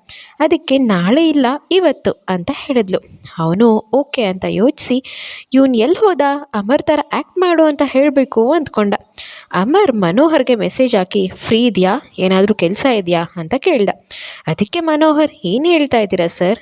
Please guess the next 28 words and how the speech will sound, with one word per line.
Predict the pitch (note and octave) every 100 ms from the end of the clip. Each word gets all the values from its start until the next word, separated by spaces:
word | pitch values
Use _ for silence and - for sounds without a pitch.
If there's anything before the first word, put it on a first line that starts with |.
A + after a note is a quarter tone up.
| -
ನಾನ್ | G3 B3 C#4+ F#3
ಯಾರು? | F#3 D#4+ A#3+ _ _ _ _ - - - C4
ನಿಮ್ | C4+ B3+ F#3+
ಅಸಿಸ್ಟೆಂಟ್ | - E4 - E4+ E4
ನಿಮ್ಗೆ | C#4 A#3+ C4
ಫ್ರೀ | C4+ - A#3+
ಮಾಡ್ಕೊಂಡ್ | D#4 E4+ C#4 C#4 C#4
ಕೆಲ್ಸ | F#3+ G3 - C4
ಮಾಡ್ದೆ | A#3+ G#3 G3+
ಬೇರೆಯವ್ರಿಗೆ | G#3+ G3 C#4+ F4+ E4+ D4
ಮಾಡಕ್ಕಾಗತ್ತಾ? | B3 A3 A3 F#3+ F#3 - E3+ - _ _ -
ಹೇಳಿ | - E4 G4 F4
ಸರ್, | - G#3+ G#3+ A#3
ಫ್ರೀ | - F#4
ಆಗಿದ್ದೀನಿ" | G4 D4 B3 A3+ F#3 E3 G#3 -
ಅಂತ | F#3 E3+ F3
ಹೇಳ್ದ. | F#4+ E4+ A3+ F#3+ - - - - -
"ಹಾಗಾದ್ರೆ | - E3+ E3 A#3 B3 C#4+
ನೀನು | C#4 C#4+ C4+ C#4+
ಮಂಗಳೂರು | E4+ E4 E4 D#4
ಕಾಲೇಜಲ್ಲಿ | D4+ C4 B3+ B3 A#3+ A#3+
ಅಮರ್ | - A#3 A#3+ A#3
ಆದಾಗೆ | G3+ G3 G3+ B3
ಇವತ್ತು | G#3+ - C4+ A3 B3+
ಅಮರ್ | A#3 G3+ G3+
ಆಗ್ಬೇಕು, | G3 F#3 G3+ F#3+ - G#3
ಮನೋಹರ್ | G#3 G3+ G3+ G#3 G#3
ಮಾತ್ರ | F#3+ G3 B3 D4